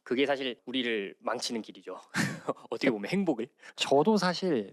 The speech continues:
Speaker 2: 비교라는 게 사실은 긍정적인 면이 있잖아요.
Speaker 1: 음.
Speaker 2: 주변에 더 뛰어난 사람들이 만나면은 나랑 다 자주 만난 다섯 사람 평균이 나다,
Speaker 1: 네.
Speaker 2: 뭐 이런 말처럼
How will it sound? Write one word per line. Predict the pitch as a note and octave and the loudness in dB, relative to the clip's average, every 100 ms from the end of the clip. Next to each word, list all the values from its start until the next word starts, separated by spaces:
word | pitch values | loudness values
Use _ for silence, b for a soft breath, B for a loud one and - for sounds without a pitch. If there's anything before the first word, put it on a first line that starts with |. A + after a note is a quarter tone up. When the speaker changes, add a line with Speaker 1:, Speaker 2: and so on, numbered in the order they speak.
| - | -12
Speaker 2:
비교라는 | - C3+ E3 C#4+ C#4 C#3+ G#2+ G#2 | -6 -4 4 6 8 6 4 0
게 | C#3 | 0
사실은 | A2 E3+ F#3 D#3+ | 0 0 -2 -2
긍정적인 | - C#3 D#3+ A3+ C4 G#3 | -2 0 2 2 0 0
면이 | A#2+ G#2 | -4 -6
있잖아요. | G2 G#2+ A2 | -8 -6 -4
Speaker 1:
음. | G#2+ G2 G2+ - | -4 -4 -6 -2
Speaker 2:
주변에 | D3 D#3+ G3+ F#3+ D#3 B2 A2+ | 4 8 8 10 8 6 2
더 | - C3 | -2 2
뛰어난 | A#3 A#3 G#3+ | 4 6 6
사람들이 | F3 E3+ D3+ C3+ | 4 0 0 -2
만나면은 | G#2 A2+ C3 A2 E3 B3 _ - | 0 2 2 2 -2 -2 _ 4
나랑 | D3 D#3 C3+ | 6 6 2
다 | C#3 | -4
자주 | D3+ D#3+ | -2 2
만난 | D#3 C3 | 2 2
다섯 | A#2+ B2 | -4 -6
사람 | D3+ D3 B2 | 0 0 2
평균이 | D#3+ D#3+ B2+ | -2 -4 -4
나다, | G2+ A2 G#2 | -2 0 2
Speaker 1:
네. | A2 G#2 | 4 4
Speaker 2:
뭐 | G2+ | 4
이런 | C3+ | 4
말처럼 | C3+ A2+ - A2+ C3+ | 4 2 0 0 0